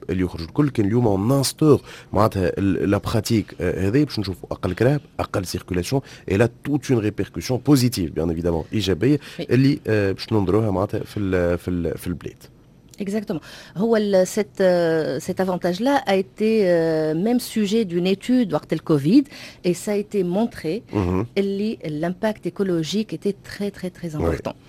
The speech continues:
Speaker 1: Exactement.
Speaker 2: معناتها on l'a vécu هذا réellement، معناتها c'est pas des études بركة،
Speaker 1: C'est ça.
Speaker 2: mais, mais c'est la réalité اللي شفنا ال-، les avantages على l'environnement اللي كسبناه من جرة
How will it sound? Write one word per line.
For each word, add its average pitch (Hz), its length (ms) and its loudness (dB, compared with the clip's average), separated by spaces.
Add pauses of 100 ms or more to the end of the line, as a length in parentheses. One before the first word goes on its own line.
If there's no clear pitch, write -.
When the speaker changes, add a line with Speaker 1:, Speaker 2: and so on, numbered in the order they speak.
(120)
Speaker 1:
Exactement. 82 400 -2
Speaker 2:
معناتها 143 320 -2
on 165 100 0
l'a 190 240 6
vécu 208 440 4
هذا 175 260 2
réellement، 175 420 2
معناتها 120 240 -4
c'est - 240 -4
pas 196 60 4
des 190 240 2
études 202 400 2
بركة، 214 220 2
Speaker 1:
C'est - 20 2
ça. 196 40 2
Speaker 2:
mais, 233 140 4 (280)
mais - 80 -8
c'est 214 100 2
la 180 120 4
réalité 208 760 -2 (100)
اللي 196 380 -4
شفنا 233 480 -4 (300)
ال-، 160 380 -2
les 165 40 -2
avantages 185 640 0
على 190 200 2
l'environnement 185 720 2 (460)
اللي 208 200 0
كسبناه 190 840 -4
من 170 180 -4
جرة 185 260 -4